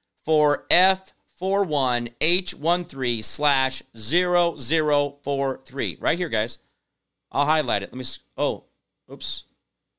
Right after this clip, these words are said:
I don't know what I just did there. Let's go back to it.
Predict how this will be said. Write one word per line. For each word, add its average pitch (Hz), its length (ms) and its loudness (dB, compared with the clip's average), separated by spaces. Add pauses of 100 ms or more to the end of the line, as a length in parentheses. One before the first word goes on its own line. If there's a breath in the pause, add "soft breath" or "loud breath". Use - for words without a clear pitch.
(600)
I 98 60 -18
don't 95 60 -14
know 82 60 -10
what 85 140 -8
I - 20 -12
just 87 160 -14
did 85 140 -10
there. 95 240 -10 (600)
Let's 113 140 -8
go 156 140 -2
back 131 240 0
to 120 140 -6
it. - 140 -8